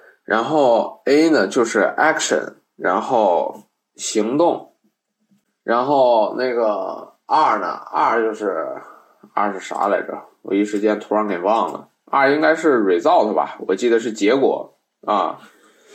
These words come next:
然后大概的话，比较重要的是，嗯，你能用star法则把你这个项目比较清晰地展现出来，从你的这个背景，然后你们的这个项目的这个目标，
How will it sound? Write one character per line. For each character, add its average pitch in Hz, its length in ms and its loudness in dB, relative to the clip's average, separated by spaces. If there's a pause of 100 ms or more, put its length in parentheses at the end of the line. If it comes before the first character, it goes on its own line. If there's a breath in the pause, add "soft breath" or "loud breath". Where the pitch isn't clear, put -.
(280 loud breath)
然 127 160 0
后 170 320 0
大 - 160 0
概 196 160 4
的 147 140 4
话， 131 540 0 (260)
比 113 140 -8
较 131 120 4
重 208 320 2
要 120 220 4
的 104 100 4
是， 107 640 0 (180)
嗯， 95 520 -8 (360)
你 120 300 -2
能 117 280 0
用 180 200 0
star 156 340 -2
法 80 240 -6
则 95 260 0
把 127 240 0
你 110 140 -4
这 110 80 -6
个 127 80 -4
项 147 320 0
目 101 300 -4
比 104 80 -6
较 110 120 2
清 156 300 -2
晰 151 140 -2
地 143 80 0
展 85 240 -4
现 117 200 -4
出 - 140 -10
来， - 280 -8 (440)
从 143 320 -4
你 110 140 -6
的 - 100 -4
这 120 120 -2
个 117 100 2
背 135 240 2
景， - 180 -8 (160)
然 - 160 -4
后 127 160 -2
你 104 160 -6
们 104 160 -4
的 110 100 0
这 117 160 -2
个 104 340 -2 (260 loud breath)
项 131 320 0
目 110 120 -2
的 104 140 -4
这 110 80 -4
个 110 80 -2
目 113 220 -8
标， 117 480 0